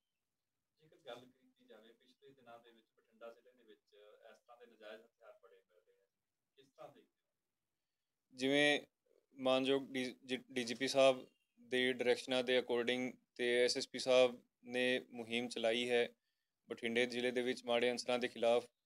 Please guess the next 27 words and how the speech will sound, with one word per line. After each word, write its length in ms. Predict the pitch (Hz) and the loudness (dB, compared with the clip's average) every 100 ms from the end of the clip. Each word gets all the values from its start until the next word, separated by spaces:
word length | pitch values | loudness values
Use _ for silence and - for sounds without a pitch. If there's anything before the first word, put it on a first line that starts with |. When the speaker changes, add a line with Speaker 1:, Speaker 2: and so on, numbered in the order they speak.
| _ _ _ _ _ | _ _ _ _ _
Speaker 2:
ਤੇ 340 | 120 120 123 - 127 | -2 0 0 -4 -4
ਜਿਹੜੇ 240 | 127 135 | 4 4
ਵੀ 420 | 135 139 139 - - _ _ _ _ | 6 4 4 0 -12 _ _ _ _
illegal 360 | 143 139 139 139 | -4 0 2 4
weapon 540 | 131 127 135 139 143 - - | 6 4 4 0 0 -6 -2
ਰੱਖਦੇ 360 | 123 117 120 | -2 0 2
ਹੈ 100 | 139 | 4
ਜਾਂ 100 | 135 | 4
supply 360 | 123 135 120 123 | 2 0 2 2
ਕਰਦੇ 380 | 123 117 123 123 | 4 0 2 0
ਹੈ 140 | 120 - _ _ _ _ _ | 0 -4 _ _ _ _ _
ਤੇ 100 | 123 | -2
ਜਿਹੜੇ 240 | 120 127 | 2 2
ਵੀ 160 | 131 135 | 2 2
ਕੋਈ 180 | 139 135 | 2 4
drugs 320 | 127 135 131 | 6 6 4
ਦੇ 100 | 139 | 2
supplier 460 | 139 123 120 127 | 0 4 6 6
ਨੇ, 220 | 120 123 - | 4 -2 -2
ਉਹਨਾਂ 180 | 131 135 | 0 2
ਦੇ 60 | 135 | 2
ਖਿਲਾਫ 300 | 127 135 131 | 4 4 6
ਸਾਡੀ 480 | 131 127 131 135 - | 2 2 2 0 0
ਲਗਾਤਾਰ 380 | 127 127 127 131 | 4 4 6 4
ਮੁਹਿੰਮ 320 | 127 120 120 | 2 -2 -2
ਜਾਰੀ 380 | 117 110 117 131 | 4 4 4 2
ਹੈ। 200 | 127 - | 2 -2